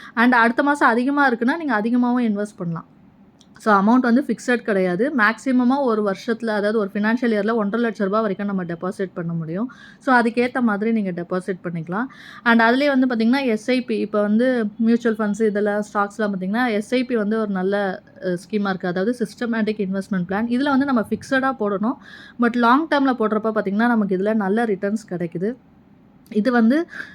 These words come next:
நம்ம இதுல இப்ப நீங்க எவ்வளோ ரிஸ்க் எடுக்க முடியும் அப்படிங்கிறத பொறுத்து இதுல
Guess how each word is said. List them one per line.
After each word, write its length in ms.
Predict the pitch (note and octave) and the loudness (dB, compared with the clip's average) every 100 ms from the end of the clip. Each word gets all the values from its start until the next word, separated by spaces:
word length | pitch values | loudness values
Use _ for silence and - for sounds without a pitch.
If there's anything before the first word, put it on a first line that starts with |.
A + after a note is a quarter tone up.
| - | -4
நம்ம 320 | A3+ A3+ A#3 | 2 4 4
இதுல 320 | A#3 B3+ B3+ | 4 4 4
இப்ப 200 | A#3+ A#3+ | 2 2
நீங்க 320 | A#3 A#3 A3+ A3 | 4 4 4 4
எவ்வளோ 300 | A3+ C#4 D#4+ | 2 2 2
ரிஸ்க் 260 | B3+ - | 0 0
எடுக்க 320 | C#4 A#3 A3+ | 2 2 2
முடியும் 320 | B3+ A#3+ A#3+ A#3+ | 2 4 4 4
அப்படிங்கிறத 460 | A3 A#3 B3 A3+ | 4 2 2 2
பொறுத்து 340 | G#3+ G#3 G#3 A#3+ | 0 -2 -2 -2
இதுல 160 | G#3 | -2